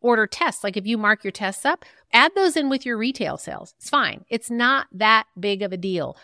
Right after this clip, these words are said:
We're just trying to get a high level overview. But what I want you to see at the end of this exercise on your revenue worksheet is, and this is what I'm gonna leave you with today, what percentage of your income is from fee for service?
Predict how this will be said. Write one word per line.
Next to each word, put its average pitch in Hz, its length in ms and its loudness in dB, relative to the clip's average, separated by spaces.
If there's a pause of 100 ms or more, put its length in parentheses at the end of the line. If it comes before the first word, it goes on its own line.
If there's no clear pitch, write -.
We're 220 100 -2
just 302 240 -4
trying 294 220 0
to 254 80 -4
get 214 100 2
a 156 60 0
high 214 400 0
level 214 440 -2
overview. 170 360 -8 (280)
But 214 100 -8
what 214 100 2
I 208 80 4
want 208 260 -2
you 277 80 -2
to 320 80 -2
see 302 220 -2
at 202 100 -6
the 190 140 -4
end 190 100 -4
of 196 60 -8
this 220 180 -8
exercise 185 580 -8
on 175 220 -8
your 202 180 -4
revenue 214 520 -2
worksheet 220 520 -6
is, 165 320 -4 (300)
and 175 160 -6
this 190 140 -6
is 233 100 -4
what 254 100 0
I'm 269 60 -2
gonna 277 160 -2
leave 254 160 -2
you 208 100 -6
with 175 140 -4
today, 156 400 -8 (880)
what 247 360 2
percentage 311 520 -2
of 269 100 0
your 269 120 -4
income 214 680 -8 (160)
is 226 240 -2
from 185 560 -2 (160)
fee 214 240 -4
for 285 180 -2
service? 233 640 -4